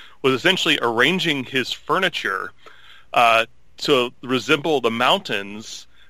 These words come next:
uh, that they were planning on shooting this in Vancouver, and then got Hasbro to send him a bunch of action figures,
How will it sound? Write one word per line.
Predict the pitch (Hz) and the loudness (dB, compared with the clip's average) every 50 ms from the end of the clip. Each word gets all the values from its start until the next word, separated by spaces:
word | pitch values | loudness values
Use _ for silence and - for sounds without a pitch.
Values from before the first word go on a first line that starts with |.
| - - | -8 -4
uh, | - 120 117 113 110 | 0 2 2 2 2
that | 107 120 - | -2 -4 -4
they | - 127 | -2 -2
were | 123 123 - | -2 -2 -2
planning | - 135 131 123 113 | -2 -2 0 0 -2
on | 120 117 | -4 -6
shooting | - - 180 202 - - | -6 -6 -6 -6 -6 -6
this | 139 113 - | -8 -8 -6
in | 139 123 117 | -6 -6 -2
Vancouver, | 117 113 110 110 107 - 175 190 180 143 123 110 107 113 110 - - - - - - | 0 0 0 0 -4 -8 -8 -8 -4 0 0 2 2 0 -2 -6 -14 -20 -20 -8 -2
and | - 135 127 120 | 0 0 2 2
then | 123 123 | 0 0
got | 123 131 127 - | 0 -2 -2 0
Hasbro | - 156 165 175 170 - 139 120 | 0 0 0 0 0 -2 -6 -6
to | 113 | -6
send | - - - - 160 175 170 | -10 -12 -6 -6 -4 -4 -4
him | 165 165 156 | -8 -6 -6
a | 135 | -2
bunch | 127 131 127 120 127 | -2 -2 -2 -2 -2
of | 113 | -4
action | 123 131 190 202 - - 143 | -2 -2 -2 -2 0 -2 -2
figures, | - - 143 123 110 110 113 107 107 104 - - | -2 0 -2 -2 0 -2 -4 -4 -4 -6 -8 -14